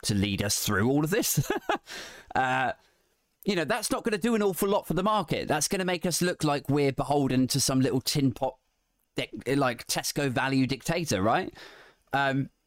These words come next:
and so as the currency continues to, to tank, or at, at best not really recover, it makes petrol more expensive. So even though the price of crude oil is actually sort of settling,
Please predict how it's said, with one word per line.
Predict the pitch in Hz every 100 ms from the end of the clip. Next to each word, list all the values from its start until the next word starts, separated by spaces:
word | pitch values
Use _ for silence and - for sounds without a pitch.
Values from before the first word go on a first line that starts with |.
| - -
and | 185 175
so | 240 -
as | 269 311
the | 339
currency | 294 247 185 202
continues | 175 170 214 233 233 160
to, | - 151
to | - -
tank, | 143 143 110 147 160
or |
at, | 131 135 - -
at | 139 -
best | 135 156 - - - -
not | 135 135
really | 131 127 113
recover, | 101 107 190 196 113 117 - - - - _ _ _
it | 165 160
makes | 175 156 -
petrol | 175 - 156
more | 127 120
expensive. | 107 - 110 82 90 - - - _ _ _ -
So | - 180
even | 190 185 190 170
though | 202 202
the | 156
price | - 156 135 131
of |
crude | - 139 123
oil | 107 87 87 82
is | - 101 90 - - - _ _ _ _ _ 110
actually | 110 - 113 95
sort | - 104
of | 92
settling, | - 175 - 117 87 80 135